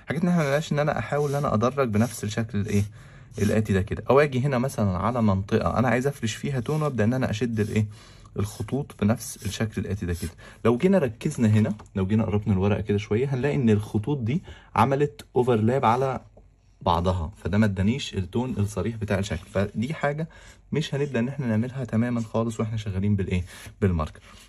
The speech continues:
على عكسها بقى لما انا احب ان انا افرش تون وابدا ان انا ادرج، فاللي انا هبدا ان انا اعمله هبدا ان انا اهو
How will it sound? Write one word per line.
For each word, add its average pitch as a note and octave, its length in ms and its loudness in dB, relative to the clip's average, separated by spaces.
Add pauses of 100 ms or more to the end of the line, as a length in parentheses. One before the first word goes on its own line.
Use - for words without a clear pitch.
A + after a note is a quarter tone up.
(120)
على D3 160 6
عكسها E3+ 360 0
بقى E3 160 4
لما C#3+ 180 0
انا C#3 200 0
احب C3+ 260 -6
ان C3+ 80 -2
انا C3+ 240 -2
افرش B2 300 -4
تون A2 200 0
وابدا C3 240 0
ان B2 100 0
انا B2 180 -2
ادرج، E2+ 300 -4
فاللي C#3+ 320 -2
انا D#3 180 -2
هبدا - 160 -2
ان A2 100 2
انا C3 120 -2
اعمله B2 360 2
هبدا A2+ 200 0
ان G#2 80 4
انا G#2+ 120 2
اهو A#2+ 260 -4